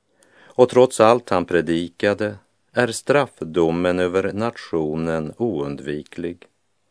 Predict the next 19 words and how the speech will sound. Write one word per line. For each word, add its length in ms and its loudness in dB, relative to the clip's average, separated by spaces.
Jeremia 600 4
kan 220 -2
inte 240 -4
förändra 760 -2
sitt 280 -10
budskap, 680 -8
för 100 2
han 160 2
är 60 2
inte 200 -2
kallad 560 -2
att 160 0
säga 560 -2
bara 360 2
det 180 -4
som 220 -4
folk 520 -2
önskar 640 -4
höra. 500 -4